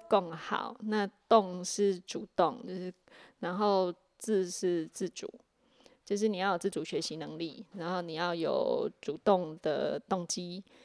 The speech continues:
然后你要有，呃，跟社会沟通交流的这个共好的，这个共好跟沟通的这个，这个，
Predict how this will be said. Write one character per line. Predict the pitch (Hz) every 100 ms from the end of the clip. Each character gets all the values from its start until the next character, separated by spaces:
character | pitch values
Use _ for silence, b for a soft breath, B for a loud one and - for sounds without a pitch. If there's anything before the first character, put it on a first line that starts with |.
| b -
然 | 175
后 | 190
你 | 190 175
要 | 190 190
有， | 180 170 156 - - - -
呃， | 120 101
跟 | - 185 185
社 | 202 185
会 | 190
沟 | 180 165 180
通 | 185 170 170 180
交 | - 165
流 | 170 151 127
的 | - 131
这 | - 160 - _
个 | - 139 123 165
共 | - 180
好 | - 185 - -
的， | 117 - - - _
这 | -
个 | 196
共 | 180 196 180
好 | 170 - - - -
跟 | - 170 165 170
沟 | 170 147
通 | - 160 160
的 | 165
这 | 139 160
个， | 143 135 - -
这 | 175
个， | - 156 151